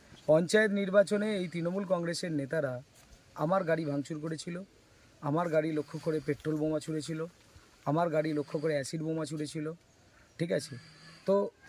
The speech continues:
এখানে আমি যাদের নামে অভিযোগ করেছিলাম তাদের একজনকেও অ্যারেস্ট করা হয়নি। তৃণমূল কংগ্রেস অ্যারেস্ট করেনি। কেন করেনি? ইচ্ছাকৃতভাবে পুলিশকে দিয়ে,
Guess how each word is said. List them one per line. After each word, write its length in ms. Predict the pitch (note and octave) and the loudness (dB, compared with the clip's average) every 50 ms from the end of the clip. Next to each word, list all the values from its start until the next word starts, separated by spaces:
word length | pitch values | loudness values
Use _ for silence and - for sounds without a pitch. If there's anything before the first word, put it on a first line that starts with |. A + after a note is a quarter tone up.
| - - - - | -20 -20 -10 -2
এখানে 380 | - G3+ G3 - A#3 B3+ B3 B3 | -2 0 4 6 6 6 8 6
আমি 240 | A3+ G3+ A3 B3 A#3 | 4 4 4 4 6
যাদের 240 | G3 F#3 F#3 A3+ | 4 4 4 4
নামে 200 | A#3+ A#3 A#3 A3 | 2 2 2 2
অভিযোগ 340 | G#3 F#3 E3+ G3 F#3+ A3+ E3+ | 2 0 0 0 -2 -2 -2
করেছিলাম 480 | - G3+ F3 D#3+ - D#3 D3+ D#3+ F3 E3 | 0 -2 -2 -2 -2 -2 -2 -2 -2 -4
তাদের 220 | D#3+ E3 D#3+ F3+ | -4 -4 -2 -2
একজনকেও 680 | E3+ D#3+ D#3+ D#3 C3+ - - E3 D#3+ D#3+ D3+ - A3+ A#3+ | -4 -4 -4 -8 -10 -6 -4 -2 -2 -2 -2 -4 -2 2
অ্যারেস্ট 300 | A3+ F#3 D#3 D3+ - - | 2 2 2 0 -6 -6
করা 180 | - D3 C3+ C3 | -4 -4 -4 -4
হয়নি। 300 | A#2 B2 A#2 G#2+ G#2+ G#2 - _ _ _ _ _ _ _ _ _ - - | -6 -10 -12 -12 -14 -16 -18 _ _ _ _ _ _ _ _ _ -6 -4
তৃণমূল 260 | F#3+ G3+ A3 A3 A3 F3+ | -2 0 0 0 0 0
কংগ্রেস 260 | G3+ G#3 G#3+ A3 - | 0 2 2 2 0
অ্যারেস্ট 300 | F#3 E3+ E3+ F3 - - | 0 0 0 -2 -4 -6
করেনি। 480 | - D#3+ D#3+ D#3+ E3 D3+ C#3+ C3+ A#2 G2 - - _ _ _ _ _ - - - _ _ _ _ | -2 0 2 2 2 2 2 0 -2 -6 -10 -18 _ _ _ _ _ -20 -20 -20 _ _ _ _
কেন 200 | - F3 F#3+ A3 | 0 0 0 0
করেনি? 380 | G#3+ G3+ A3 G3+ G#3 G#3 G#3 A3 A3 - - - - - - - - - - - | 0 0 0 0 0 -2 -4 -6 -8 -12 -20 -20 -20 -20 -20 -20 -20 -20 -6 -6
ইচ্ছাকৃতভাবে 800 | B3+ F3 - - A#3+ - - - A3 F#3 G#3 G#3 G3 F#3+ G3+ G3+ | -6 -4 -2 -2 -4 -4 -2 -6 -4 -2 0 2 2 2 0 -2
পুলিশকে 500 | D3+ - G3 G#3 A3+ - - - G3 F3 | -4 -4 -4 -4 -4 -4 -4 -6 -6 -4
দিয়ে, 340 | D3 D3 D#3 F3+ G3+ G#3 | -4 -4 -4 -4 -4 -6